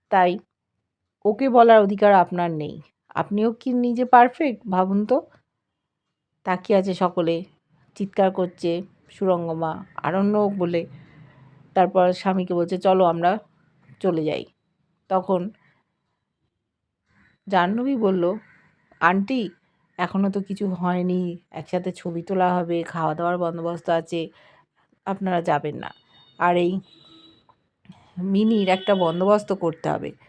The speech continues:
সকাল থেকে আমার পেছনে পড়েছিল, রাজা তো কোনো শাসন করে না,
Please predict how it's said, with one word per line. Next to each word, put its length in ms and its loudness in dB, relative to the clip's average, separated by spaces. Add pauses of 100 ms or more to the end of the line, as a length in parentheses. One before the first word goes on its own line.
(640)
সকাল 320 4
থেকে 220 -2
আমার 260 2
পেছনে 340 -2
পড়েছিল, 440 -6
রাজা 280 2
তো 120 -4
কোনো 200 -6
শাসন 400 -6
করে 240 -2
না, 120 -6